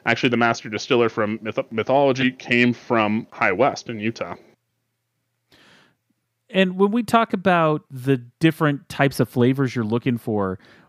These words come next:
Speaker 2: wh-, what is it, what are the characters in whiskey that you're not gonna find in things, in other spirits, right? So there's, and I know that, like, for example, bourbon tastes very different than,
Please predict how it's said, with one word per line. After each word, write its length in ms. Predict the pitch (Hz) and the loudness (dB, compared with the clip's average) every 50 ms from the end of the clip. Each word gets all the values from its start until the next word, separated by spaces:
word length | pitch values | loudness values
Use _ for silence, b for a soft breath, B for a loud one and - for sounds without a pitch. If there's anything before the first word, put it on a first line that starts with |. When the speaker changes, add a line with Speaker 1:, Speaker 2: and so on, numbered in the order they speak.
| b | b
Speaker 2:
wh-, 20 | - | -12
what 440 | 147 147 - - 156 156 170 214 | -10 -10 -10 -8 -4 0 0 2
is 140 | 262 269 226 | 2 2 2
it, 200 | 240 196 - _ _ | 2 2 0 _ _
what 220 | - 143 156 196 | -6 0 0 2
are 80 | 269 294 | 2 2
the 80 | 233 226 | 0 -2
characters 580 | - - - 139 131 147 - - 147 139 - | -2 0 2 2 2 2 2 0 0 2 2
in 160 | 135 117 110 | 2 2 2
whiskey 380 | 107 120 123 - - 151 127 117 | 2 0 0 0 0 0 0 2
that 100 | 107 113 | 2 0
you're 140 | 110 123 131 | 0 0 0
not 260 | 131 127 135 147 - | 2 2 2 2 2
gonna 160 | 170 143 131 | 0 0 -2
find 380 | 120 - 135 123 127 127 127 127 | -2 0 0 0 2 2 0 0
in 140 | 131 127 117 | -2 -2 -2
things, 440 | - 127 131 135 135 131 117 - - _ - | -4 -2 -2 -2 -2 -4 -6 -8 -14 _ -2
in 160 | - 127 131 | 0 2 4
other 220 | 131 143 175 190 147 | 4 4 4 2 2
spirits, 440 | - - - 98 92 92 - - - | 0 -2 -4 -4 -4 -4 -6 -8 -8
right? 280 | 110 110 127 147 151 _ | -6 -4 -4 -4 -6 _
So 220 | - - 135 123 | -6 -2 0 0
there's, 280 | 117 120 120 120 113 - - _ - | 0 0 -2 -2 -4 -8 -12 _ -14
and 320 | 139 139 139 - 185 190 | -14 -12 -8 -6 -2 0
I 120 | 180 185 190 | 0 2 2
know 180 | 180 175 170 | 4 4 4
that, 160 | 151 160 143 | 4 2 0
like, 280 | 139 139 135 131 120 - | 2 2 2 2 0 -2
for 200 | - - 147 135 | -4 -4 -2 -2
example, 400 | 127 113 131 127 117 - 123 110 | -2 0 0 0 0 0 -2 -4
bourbon 400 | 107 120 131 131 120 120 117 113 | -2 -2 -2 -2 0 0 -2 -2
tastes 200 | - 113 104 - | -2 -6 -8 -8
very 360 | 104 101 101 113 110 107 107 | -8 -6 -2 -2 -2 -2 -2
different 420 | 98 110 104 - - 104 101 98 - | -4 -6 -10 -10 -8 -10 -10 -10 -10
than, 380 | 107 104 101 101 98 98 92 | -8 -8 -6 -6 -8 -10 -12